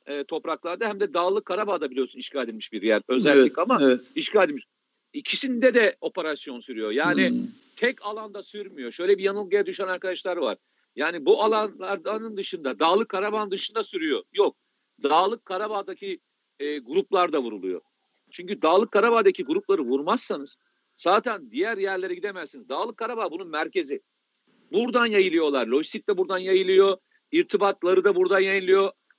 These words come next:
Speaker 1: Ana merkezler burası olduğu için burayı temizlemeden zaten diğer raco-, ra-, şeylerin, e, kasabaların kurtarılması mümkün değil. E, şunu söyleyeyim. E,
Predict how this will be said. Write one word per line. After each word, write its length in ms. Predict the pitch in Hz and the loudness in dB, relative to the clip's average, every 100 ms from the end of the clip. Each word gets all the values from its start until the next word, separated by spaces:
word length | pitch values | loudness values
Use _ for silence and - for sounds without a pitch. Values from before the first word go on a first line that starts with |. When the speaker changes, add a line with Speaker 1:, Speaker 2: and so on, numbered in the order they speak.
| - | -6
Speaker 1:
Ana 240 | 170 208 | -2 0
merkezler 600 | 202 208 214 196 196 190 | 2 0 0 -6 -6 -8
burası 320 | 190 208 208 | -6 -8 -6
olduğu 180 | 214 214 | -6 -6
için 300 | 226 160 123 | -12 -16 -6
burayı 260 | 165 233 170 | -2 0 -2
temizlemeden 680 | 160 165 151 233 202 139 - _ _ _ | -4 -2 2 4 4 2 -4 _ _ _
zaten 500 | - 180 202 202 135 | 0 2 2 -2 -4
diğer 220 | 131 226 | -4 -4
raco-, 440 | 185 160 175 202 139 | -4 -4 -4 -6 -8
ra-, 240 | 123 151 | -12 -8
şeylerin, 480 | 170 180 185 165 123 _ 117 | -4 0 0 -2 -6 _ -10
e, 800 | 123 123 120 117 120 117 113 110 | -6 -4 -2 -2 -2 -2 -2 -4
kasabaların 580 | 156 180 196 202 185 | -4 0 2 4 4
kurtarılması 600 | 139 170 202 196 185 - | 0 -4 0 0 0 -6
mümkün 360 | 147 156 - 175 | -10 -8 -6 -4
değil. 140 | 95 - _ _ _ _ _ _ - | -6 -8 _ _ _ _ _ _ 8
E, 320 | 147 160 165 - | 10 10 8 2
şunu 240 | - 254 | -6 -6
söyleyeyim. 420 | - 233 190 214 _ _ _ _ _ _ _ _ _ _ _ _ _ 135 | -2 -2 -2 -6 _ _ _ _ _ _ _ _ _ _ _ _ _ -8
E, 200 | 131 | -6